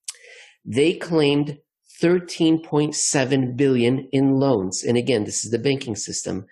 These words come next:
So thirteen point seven with twelve point seven in various treasuries.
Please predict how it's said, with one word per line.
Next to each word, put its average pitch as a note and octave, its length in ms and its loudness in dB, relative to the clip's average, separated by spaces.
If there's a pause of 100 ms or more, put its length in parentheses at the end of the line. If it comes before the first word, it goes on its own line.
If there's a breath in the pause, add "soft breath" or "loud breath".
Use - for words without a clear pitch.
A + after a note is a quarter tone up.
(260 loud breath)
So A2 540 2 (480 loud breath)
thirteen E3 460 0
point F3 280 0
seven C3+ 720 0 (1200)
with C3 320 -2
twelve G3 580 0
point A#2 280 0
seven B2+ 480 0
in C3+ 180 2
various D#3 720 2 (300)
treasuries. A#2+ 880 -2